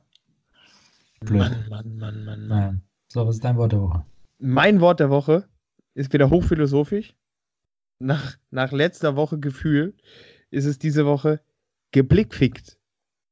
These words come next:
Speaker 2: Ja, jetzt, äh, kommen sie wieder um die Ecke. Ja, hier, der mit seinen Fäkalausdrücken, ja. Nein, äh, es hat tatsächlich einen, einen etwas ernsteren Hintergrund.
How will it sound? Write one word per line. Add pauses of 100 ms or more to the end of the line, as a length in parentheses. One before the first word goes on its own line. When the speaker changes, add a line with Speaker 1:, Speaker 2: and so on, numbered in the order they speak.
(880)
Speaker 2:
Ja,
jetzt,
äh,
kommen
sie
wieder
um
die
Ecke.
Ja,
hier,
der
mit
seinen
Fäkalausdrücken,
ja. (560)
Nein,
äh,
es
hat
tatsächlich
einen,
einen
etwas
ernsteren
Hintergrund.